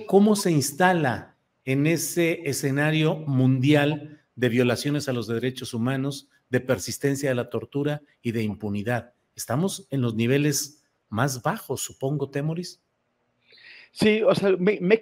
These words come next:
Speaker 2: México es un p-, país que siempre ha firmado todo lo que ha habido por firmar a nivel de, de tratados internacionales, ¿no? Todos, to-, todos los, los tratados con los mejores propósitos siempre lo firmamos. El de acá, el de allá, el de la derecha, el de arriba y el de abajo.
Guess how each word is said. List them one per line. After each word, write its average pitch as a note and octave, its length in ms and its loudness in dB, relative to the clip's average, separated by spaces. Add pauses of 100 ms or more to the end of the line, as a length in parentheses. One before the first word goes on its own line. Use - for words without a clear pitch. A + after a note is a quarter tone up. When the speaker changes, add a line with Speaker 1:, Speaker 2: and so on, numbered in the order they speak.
Speaker 2:
México F#3+ 400 4
es F3 260 2 (400)
un F3 180 -2
p-, - 160 -6
país E3+ 300 4
que C#3 140 2
siempre D#3+ 360 0
ha D3+ 60 6
firmado D3 480 0
todo D3+ 180 2
lo C3+ 140 2
que - 80 -6
ha B2+ 40 2
habido D3+ 260 4
por C3 200 -4
firmar C3+ 400 -2
a C3 60 -4
nivel B2+ 440 -2
de, A2+ 200 -2 (100)
de A2 300 -8 (200)
tratados C3+ 420 0
internacionales, - 760 -12
¿no? A2 120 -18 (580)
Todos, F#3+ 380 4 (340)
to-, F#3+ 300 6
todos G3+ 300 8
los, F3+ 240 6
los C3+ 420 2
tratados F3 380 0
con D#3+ 100 -4
los C3 120 -2
mejores G3+ 440 -2
propósitos G#3 800 -6
siempre F#3+ 540 0 (560)
lo C#3+ 160 2
firmamos. - 580 -8 (140)
El C#3+ 200 -4
de C#3 80 2
acá, G3 380 8
el F#3 100 2
de C3 100 0
allá, D#3 260 4
el E3+ 100 0
de C3 80 -2
la A#2 140 -2
derecha, D3 320 -4
el C3 60 -8
de A2 60 -6
arriba C3+ 280 -2
y A#2 60 -4
el G#2+ 60 -8
de G#2 60 -8
abajo. F2+ 320 -12